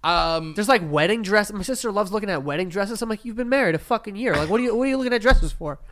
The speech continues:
Speaker 2: You, you plan on getting divorced and married again? How many fucking
Speaker 1: but,
Speaker 2: weddings are you gonna
Speaker 1: but,
Speaker 2: have?"
Speaker 1: but you wanna know what that is? That's like f-, our fantasy, like, football, probably, to them.
Speaker 2: Nah, I'm getting points and money out of this thing.
Speaker 1: That's true. That's true. Can you make money on Pinterest? I guess you could s-, maybe sell stuff. I don't,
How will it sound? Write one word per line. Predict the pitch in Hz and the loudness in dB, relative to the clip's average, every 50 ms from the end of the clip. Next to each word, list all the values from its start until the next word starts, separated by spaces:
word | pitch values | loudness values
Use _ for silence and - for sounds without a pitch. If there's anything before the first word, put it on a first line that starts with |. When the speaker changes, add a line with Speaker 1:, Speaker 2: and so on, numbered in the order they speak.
| - - - - - - - - - - - - - - - - - - - - - - - - - - | -20 -20 -20 -20 -20 -20 -20 -20 -20 -20 -20 -20 -20 -20 -20 -20 -20 -20 -20 -20 -20 -20 -20 -20 -14 -6
Speaker 2:
You, | 170 185 190 | -2 -2 -2
you | 190 190 214 208 | 0 0 -2 -2
plan | - 220 233 226 226 | 0 2 4 6 6
on | 226 | 4
getting | 233 233 226 | 2 0 0
divorced | 220 202 214 247 247 - | 0 2 4 2 2 2
and | 247 214 | 2 4
married | 220 240 254 269 277 | 6 6 6 6 6
again? | 269 294 311 285 | 4 4 4 6
How | 247 269 | 6 4
many | 285 285 285 | 4 4 2
fucking | - 294 285 277 - 277 262 254 247 226 208 208 214 - | 4 2 2 2 2 -4 -6 -6 -8 -12 -14 -14 -2 4
Speaker 1:
but, | 208 | 8
Speaker 2:
weddings | 277 311 262 202 156 170 | 8 8 8 6 4 0
are | 165 | -2
you | 156 | -2
gonna | 156 156 151 | 0 0 0
Speaker 1:
but, | 147 | 0
Speaker 2:
have?" | 151 143 180 | 0 2 2
Speaker 1:
but | 180 | 4
you | 165 185 | 4 4
wanna | 190 214 220 | 4 2 2
know | 214 214 | 2 2
what | 214 208 202 | 2 2 2
that | 196 180 | 2 2
is? | 180 202 220 190 | 2 0 0 0
That's | 175 175 170 - | -2 -4 -2 0
like | 190 180 170 160 - - - - - - - | 0 0 0 -2 -6 -14 -16 -16 -18 -18 -18
f-, | - - - - - | -16 -16 -4 2 4
our | 139 135 | 4 4
fantasy, | 135 - 156 143 131 120 - - 127 | 4 2 -4 -4 -4 -6 -6 -6 -6
like, | 120 110 107 - | -6 -6 -8 -10
football, | - - - - - - - 110 - - 98 98 92 | -12 -18 -20 -18 -4 0 0 0 0 0 -4 -8 -10
probably, | - - 104 101 104 - - - - 73 87 120 - - - - | -10 -10 -10 -10 -10 -12 -16 -16 -14 -14 -14 -14 -14 -16 -16 -14
to | - - | -14 -12
them. | - - - 302 | -12 -10 -6 -2
Speaker 2:
Nah, | 359 359 302 254 294 | 2 4 6 8 6
I'm | 339 339 | 6 4
getting | 311 294 262 202 | 0 -6 -6 -4
points | - - 311 311 302 302 302 | 0 2 4 4 2 2 -2
and | 294 285 | -4 0
money | 339 370 370 320 247 | 0 0 0 0 0
out | 214 180 165 | 0 -2 -2
of | 170 160 | -6 -8
this | 147 143 - | -10 -12 -14
thing. | - - 170 | -8 -2 0
Speaker 1:
That's | 247 262 - | 0 0 0
true. | - - - 131 113 117 127 - | -2 -4 -2 -2 -2 -2 -4 -4
That's | - 233 - | -6 -6 -6
true. | - - 120 107 104 110 - - | -6 -10 -8 -8 -8 -10 -8 -4
Can | - 214 269 | -4 -2 -2
you | 349 | 0
make | 415 440 403 415 - | 0 0 0 -2 -4
money | 127 117 110 113 151 | -10 -8 -8 -6 -6
on | 214 240 240 | -6 -6 -8
Pinterest? | - 277 285 269 - 294 320 311 - - - - | -8 -10 -8 -6 -6 -6 -6 -6 -10 -10 -6 -4
I | 190 226 | -4 -4
guess | 370 403 - - | -4 -6 -6 -8
you | 359 | -8
could | 349 - 135 | -8 -8 -10
s-, | - - | -10 -10
maybe | 160 208 226 202 147 | -8 -8 -8 -8 -8
sell | - - - - 202 | -8 -8 -8 -6 -8
stuff. | 220 - - 120 104 104 - | -8 -8 -10 -14 -14 -10 -8
I | 185 | -6
don't, | 269 302 269 | -4 -6 -6